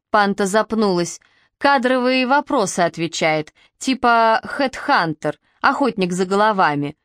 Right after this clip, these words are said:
Может, ещё бутеров сделать?"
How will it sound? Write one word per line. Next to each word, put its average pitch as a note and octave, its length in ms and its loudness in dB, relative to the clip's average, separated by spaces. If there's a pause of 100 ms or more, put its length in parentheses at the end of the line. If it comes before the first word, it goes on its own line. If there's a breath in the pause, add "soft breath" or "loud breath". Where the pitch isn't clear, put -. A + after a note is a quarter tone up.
(240)
Может, A3 480 0
ещё G#3 600 -2
бутеров D4 460 -2
сделать?" C#4+ 600 -4